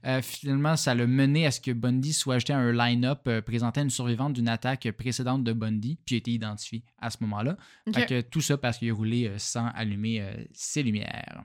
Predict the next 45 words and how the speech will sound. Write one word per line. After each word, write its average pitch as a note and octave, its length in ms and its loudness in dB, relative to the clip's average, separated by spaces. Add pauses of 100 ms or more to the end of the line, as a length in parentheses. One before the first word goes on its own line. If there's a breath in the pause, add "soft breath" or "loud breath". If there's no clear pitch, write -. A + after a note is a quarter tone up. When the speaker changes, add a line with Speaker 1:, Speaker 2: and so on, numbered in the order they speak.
(120)
Speaker 2:
Ouais. F#3+ 200 -2 (320)
Speaker 1:
Un C#3 120 -2
autre D#3+ 320 -2
tueur D3+ 300 0
en B2+ 100 2
série B2+ 300 -4
connu B2+ 400 0
est B2 80 0
le A2+ 240 0
B A#2 200 -6
T B2+ 140 -8
K C#3 220 -2
Killer, B2 400 -2 (120)
Dennis B2+ 480 0 (200)
Rader, A#2 500 -2 (200 soft breath)
qui C#3+ 100 0
avait C3+ 140 2
l'habitude D#3 360 -2
d'envoyer C3 380 2
des B2 140 0
colis C3 400 -2
et A#2+ 80 -4
des A#2 120 0
codes C#3 300 -2
à G#2+ 80 0
décrypter B2 480 -4
à A#2 100 -4
la A#2 140 0
police A#2+ 320 0
pour A2+ 200 -8
les A2 120 0
provoquer. A2+ 440 -4 (400)
Speaker 2:
B A#3 120 -4
T A3 160 -10
K, A#3 100 -8 (100)
c'est - 100 -14
pourquoi ? A3+ 400 -8 (200)
Speaker 1:
Tu A#2+ 80 -10
veux G#2 160 -2
pas A#2+ 140 -2
le A2+ 60 0
savoir. A2+ 500 -2 (400 loud breath)
Euh, C3+ 360 4
Speaker 2:
Ah, C#3 120 4 (180)
ok. E3+ 220 -8